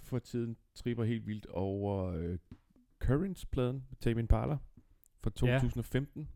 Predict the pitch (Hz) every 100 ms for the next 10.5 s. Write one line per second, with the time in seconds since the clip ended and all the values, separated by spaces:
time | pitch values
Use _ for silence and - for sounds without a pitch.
0 | - - 139 143 139 101 127 135 135 -
1 | 123 117 135 135 123 110 117 135 131 135
2 | 127 127 120 123 147 135 - 120 117 120
3 | 120 107 107 104 _ _ _ _ _ 113
4 | 117 - 113 - 120 110 120 113 90 85
5 | 110 110 90 101 98 - - - _ _
6 | - - - _ - - 107 101 110 107
7 | 98 104 - 101 98 110 - - 113 113
8 | 101 101 98 98 95 - - - - -
9 | - - - - - - 110 98 104 101
10 | 101 101 98 113